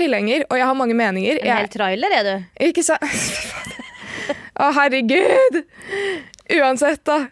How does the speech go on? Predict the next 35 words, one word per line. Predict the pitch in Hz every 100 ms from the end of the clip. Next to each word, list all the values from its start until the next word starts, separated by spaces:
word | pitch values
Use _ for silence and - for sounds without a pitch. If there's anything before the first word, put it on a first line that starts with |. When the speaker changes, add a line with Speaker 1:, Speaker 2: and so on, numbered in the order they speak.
| -
Speaker 1:
jeg | - 277 277 294
har | 254 208
med | 208 214 214
en | 226 226
historie | 226 214 196
fra | 220 214
dette | -
forumet. | 214 202 208 311 339
Jeg | 247
vil | 226
at | 220
vi | 226
skal | - 233
finne | 269 220 190
ut | 190
om | 214 214
innsender | 240 202 196 196 202
er | 196
drittsekken | 190 202 - 202 - 202
eller | 196 202 220
ikke. | - 269 - - -
Er | 233 220
du |
klar | - 202 208
til | 208
å |
dømme | 226 208 185 190
en | 202 226
tilfeldig | - 240 - 202 180 190
person? | 233 285 403 -
Speaker 2:
Jeg | 196
er | 185
veldig | 208 202 - - -
klar. | - - - - - - - - - 240
Speaker 1:
Nice. | - - - 226